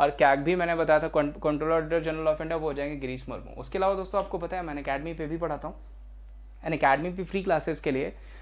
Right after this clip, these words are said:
जो है आप Unacademy एप्लीकेशन इंस्टॉल कर लीजिए, वहाँ पे आपको बहुत सारी फ्री क्लासेज, पेड क्लासेज भी मिलती हैं। पेड क्लासेज में ये सारे बेनिफिट्स मिलते हैं,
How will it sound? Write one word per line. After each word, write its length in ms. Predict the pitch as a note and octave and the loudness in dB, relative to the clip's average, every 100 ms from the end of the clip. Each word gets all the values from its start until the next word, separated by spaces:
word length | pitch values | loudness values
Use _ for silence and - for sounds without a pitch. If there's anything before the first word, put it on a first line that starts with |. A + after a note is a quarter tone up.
| - | -8
जो 100 | C#3+ | 2
है 60 | D#3 | 6
आप 140 | D#3+ | 6
Unacademy 380 | D#3+ D3 C#3 C3+ | 4 0 2 2
एप्लीकेशन 640 | D#3+ D3+ D3 C#3+ E3+ E3+ D#3+ | 0 -2 -2 -2 -4 -6 -6
इंस्टॉल 300 | C#3+ - D#3 | -6 2 2
कर 100 | D3+ | 2
लीजिए, 200 | D#3+ D#3+ | -2 -2
वहाँ 220 | D3 C#3+ | -2 -2
पे 100 | D#3 | 0
आपको 220 | D#3 - D3+ | 0 -2 -2
बहुत 280 | C#3 D#3 | 2 2
सारी 140 | D#3+ E3 | 0 -4
फ्री 180 | E3 E3 | -2 0
क्लासेज, 340 | D#3+ D3+ D#3+ | 0 0 -6
पेड 220 | - D3+ | -2 0
क्लासेज 320 | D#3+ D3 D#3 | 2 0 0
भी 80 | D#3 | -4
मिलती 240 | D#3 D3 D#3+ | -4 -4 -4
हैं। 100 | D#3+ | -6
पेड 100 | E3 | -2
क्लासेज 340 | F3+ F3 G3 | -4 -2 -4
में 80 | F#3+ | -2
ये 140 | F3 | -2
सारे 180 | E3+ E3 | 0 -4
बेनिफिट्स 420 | D3 C#3 C#3 - | -4 -6 -8 -8
मिलते 220 | C3 B2 | -8 -8
हैं, 160 | B2+ - | -10 -10